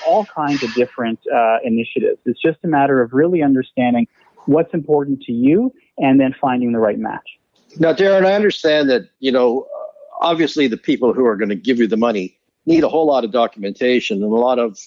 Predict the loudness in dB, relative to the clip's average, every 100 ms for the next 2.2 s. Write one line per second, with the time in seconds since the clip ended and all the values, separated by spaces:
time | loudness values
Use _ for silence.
0 | _ _ _ _ -10 -6 -2 0 0 0
1 | -2 -2 0 -2 -2 -2 0 2 2 0
2 | -4